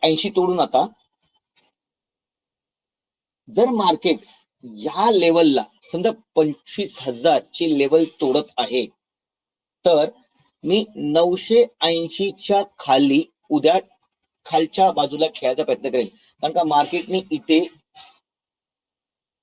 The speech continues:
सपोर्ट निर्माण केले आणि मार्केट वरच्या वरतीच आहे.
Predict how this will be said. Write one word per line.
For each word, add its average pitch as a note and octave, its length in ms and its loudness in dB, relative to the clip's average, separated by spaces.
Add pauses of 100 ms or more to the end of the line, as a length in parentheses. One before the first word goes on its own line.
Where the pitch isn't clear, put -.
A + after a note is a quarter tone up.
(2500)
सपोर्ट F#3 360 0
निर्माण D#3+ 460 -2
केले D#3 200 -2
आणि F#3 100 -8
मार्केट C#3+ 280 -8
वरच्या C3 280 -4
वरतीच B2+ 300 -6
आहे. G#2+ 120 -8